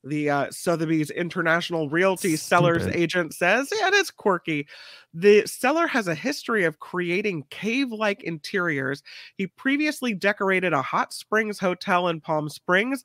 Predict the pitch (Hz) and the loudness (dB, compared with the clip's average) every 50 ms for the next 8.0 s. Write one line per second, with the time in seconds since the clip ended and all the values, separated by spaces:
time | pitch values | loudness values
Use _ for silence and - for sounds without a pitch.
0 | - - - - - _ - 185 214 247 285 285 294 233 208 - 285 330 370 370 | -14 -20 -20 -20 -20 _ 0 2 2 2 2 0 -2 -2 -2 -2 -2 -2 0 0
1 | 320 262 220 - - - 180 156 147 147 156 190 202 _ _ - _ _ - 175 | -2 -2 -2 -4 -4 -2 0 2 4 4 4 4 0 _ _ -20 _ _ -4 -4
2 | 165 - 139 165 165 180 226 - - - 208 208 196 196 - - 196 175 165 147 | -4 -2 0 2 2 2 2 0 -4 -6 0 0 0 0 0 -2 0 0 0 2
3 | 135 170 175 202 - - 165 147 - - 196 202 233 247 254 240 214 170 165 160 | 2 2 0 0 0 -2 -6 -6 -6 -6 -2 -2 0 0 0 0 0 0 0 -2
4 | 147 - - 131 147 196 233 226 165 143 131 131 135 127 123 127 151 151 147 - | -4 -2 -2 0 0 0 0 0 -2 -2 -4 -4 -6 -6 -6 -6 -8 -10 -10 -14
5 | - _ _ - - - - _ _ - 277 277 277 - 311 311 339 370 - - | -16 _ _ -20 -20 -20 -20 _ _ -2 0 0 0 0 0 0 0 -2 -2 -6
6 | - - 214 170 147 147 - - 151 139 139 143 156 175 - 180 156 160 226 233 | -2 0 0 0 0 -4 -6 -4 -4 -2 -2 -2 -4 -2 -2 -2 -2 0 -2 -2
7 | 262 269 262 - - - 208 180 185 185 208 240 269 294 302 285 - - - | 0 0 -2 -2 -2 2 2 2 2 2 2 2 2 2 0 -2 -6 -14 -18